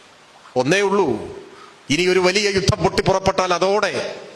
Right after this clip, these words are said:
മനുഷ്യരാശി അസ്തമിച്ചു പോകും എന്നാണ് മനസ്സിലാക്കേണ്ടത്.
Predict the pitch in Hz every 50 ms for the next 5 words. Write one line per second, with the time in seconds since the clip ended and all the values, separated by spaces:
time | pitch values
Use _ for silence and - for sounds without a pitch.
0 | - - - - - - - - - - 131 143 156 196 - - 208 185 180 190
1 | 220 - - 214 202 190 - - 196 190 - - 175 147 156 139 120 123 110 -
2 | - - - 139 139 143 135 135 127 123 117 - 123 120 120 - 120 123 - -
3 | - -